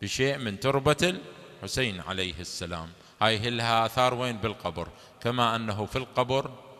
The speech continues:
هي أمان في القبر، يستحب أن يجعل مع الميت شيء من شنو؟ تربة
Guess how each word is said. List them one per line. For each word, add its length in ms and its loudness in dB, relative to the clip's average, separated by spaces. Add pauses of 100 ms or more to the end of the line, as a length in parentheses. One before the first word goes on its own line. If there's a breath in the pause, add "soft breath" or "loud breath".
(280 loud breath)
هي 200 4
أمان 800 4 (160)
في 80 -2
القبر، 560 2 (140)
يستحب 560 0 (440 loud breath)
أن 200 0
يجعل 480 2
مع 220 2
الميت 480 0
شيء 340 0
من 220 -2
شنو؟ 300 -4 (480 loud breath)
تربة 340 2